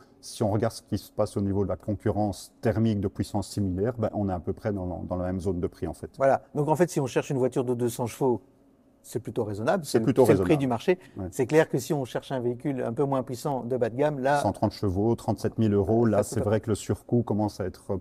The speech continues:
Speaker 1: plus, euh, plus conséquent et difficile à, à amortir, je dirais, pour,
Speaker 2: Mm.
Speaker 1: pour le particulier.
Speaker 2: Alors, est-ce qu'il y a beaucoup d'options aussi dans la, cette Renault
Speaker 1: Il
Speaker 2: Mégane
Speaker 1: y a pas
Speaker 2: électrique ?
Speaker 1: mal d'options. Il y en a, moi, qui, deux qui me paraissent, euh, essentielles.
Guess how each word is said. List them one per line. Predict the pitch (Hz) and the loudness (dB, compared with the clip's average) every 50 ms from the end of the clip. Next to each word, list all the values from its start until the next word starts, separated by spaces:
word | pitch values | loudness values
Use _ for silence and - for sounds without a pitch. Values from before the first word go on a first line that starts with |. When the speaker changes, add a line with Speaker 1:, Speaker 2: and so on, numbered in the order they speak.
| - _ _ | -6 _ _
Speaker 1:
plus, | - 101 - 98 87 87 | -2 -2 -2 -2 -4 -4
euh, | 87 87 85 85 80 | -4 -4 -2 -4 -6
plus | - - - | -6 -6 -6
conséquent | 90 98 90 - - 90 - 117 123 - - _ _ _ _ _ | -4 -4 -2 -2 -2 0 0 0 -2 -2 -6 _ _ _ _ _
et | 98 92 | -4 -2
difficile | 87 98 90 - 101 90 - - 117 113 98 | -2 -2 -2 -2 -4 -6 -2 -2 -2 0 2
à, | 92 | 2
à | 90 87 82 85 82 82 80 82 80 80 78 78 78 78 78 - | 0 0 2 0 0 0 -2 -2 -4 -4 -6 -6 -6 -4 -4 -2
amortir, | 92 101 104 101 - - - 120 123 120 | 0 0 0 0 -2 -2 -2 -2 0 0
je | 95 107 | 0 -2
dirais, | 87 87 95 - 104 | -2 -2 -2 -2 -4
pour, | 95 - 82 87 80 | -4 -4 -6 -6 -6
Speaker 2:
Mm. | 113 | -6
Speaker 1:
pour | 113 - 98 | -4 -4 -4
le | 92 | -2
particulier. | 78 85 - - - 85 - - 85 85 87 - _ _ - - - | -2 -4 -6 -6 -10 -8 -6 -6 -6 -6 -8 -12 _ _ -20 -2 0
Speaker 2:
Alors, | - 139 127 - | 4 4 4 2
est-ce | 131 147 - - | 2 -4 0 2
qu'il | 170 | 4
y | |
a | 151 | 4
beaucoup | 165 185 - 220 | 4 4 4 4
d'options | 180 156 - - 208 151 | 4 2 2 0 0 0
aussi | 120 104 - - 107 | 0 -2 -4 -6 -6
dans | 107 104 | -4 -4
la, | 107 104 | -6 -6
cette | 101 - 113 - | -8 -8 -12 -10
Renault | - 113 113 | -8 -6 -4
Speaker 1:
Il | 110 | 0
Speaker 2:
Mégane | 110 101 110 | 2 4 6
Speaker 1:
y | 135 | 4
a | 147 | 4
pas | 113 | 4
Speaker 2:
électrique ? | 143 135 131 | 4 4 4
Speaker 1:
mal | 135 127 117 | 4 4 4
d'options. | 123 113 - - - 123 117 123 147 165 175 - - | 2 2 0 -4 -2 0 0 2 0 -2 -6 -8 -4
Il | - 120 | -2 0
y | 120 | 2
en | 117 117 | 2 2
a, | 117 117 | 2 2
moi, | 113 113 120 123 120 123 | 4 4 4 4 4 2
qui, | 120 - 110 95 90 92 | 0 -4 -10 -10 -8 -8
deux | 95 92 135 135 123 | 0 4 6 6 6
qui | 107 - - 113 | 4 2 0 0
me | 107 101 | 0 0
paraissent, | - 107 98 90 101 104 101 - - - - 95 | 0 0 0 0 0 0 -2 -2 -6 -8 -4 -4
euh, | 92 90 85 - - | -2 -2 -2 -2 -2
essentielles. | 110 - - 113 104 98 - - 113 107 107 98 | -2 -2 0 0 -2 -2 0 0 2 2 2 0